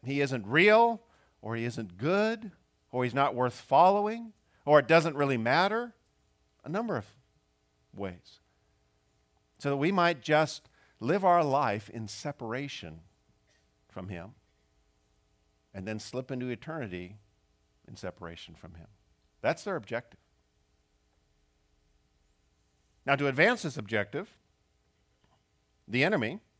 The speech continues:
deploys several schemes. This talks about the schemes of the enemy, of the devil. Now, a scheme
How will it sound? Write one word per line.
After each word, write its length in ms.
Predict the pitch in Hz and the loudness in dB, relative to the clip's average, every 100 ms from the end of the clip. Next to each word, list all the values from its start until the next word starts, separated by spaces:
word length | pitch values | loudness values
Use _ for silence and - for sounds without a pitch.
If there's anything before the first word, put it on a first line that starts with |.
| _ _ _ _ | _ _ _ _
deploys 640 | 127 - 202 165 139 127 - | -10 -4 2 4 2 -2 -10
several 720 | - - 180 160 156 151 147 _ | -12 -6 -6 -2 -4 -4 -8 _
schemes. 840 | - - 156 139 87 73 - - _ _ - | -18 -12 -8 -8 -8 -14 -20 -20 _ _ -20
This 80 | |
talks 280 | - 147 - | -8 -8 -6
about 420 | 131 104 101 113 - _ _ _ _ _ _ _ - | -2 2 2 0 -8 _ _ _ _ _ _ _ -14
the 80 | 143 | -12
schemes 640 | - 196 196 76 _ - _ _ _ _ _ _ _ _ _ _ _ _ _ _ _ _ _ | -10 -8 -8 -10 _ -20 _ _ _ _ _ _ _ _ _ _ _ _ _ _ _ _ _
of 100 | 87 | -10
the 120 | 92 90 | -8 -10
enemy, 280 | 87 80 - _ _ _ | -12 -16 -20 _ _ _
of 100 | 95 | -12
the 80 | 90 | -8
devil. 300 | 90 80 78 _ _ _ _ _ _ _ _ _ - | -10 -10 -14 _ _ _ _ _ _ _ _ _ 0
Now, 180 | 165 143 | 4 4
a 60 | |
scheme 720 | - - 247 269 139 123 170 | 4 -4 -2 0 0 0 -6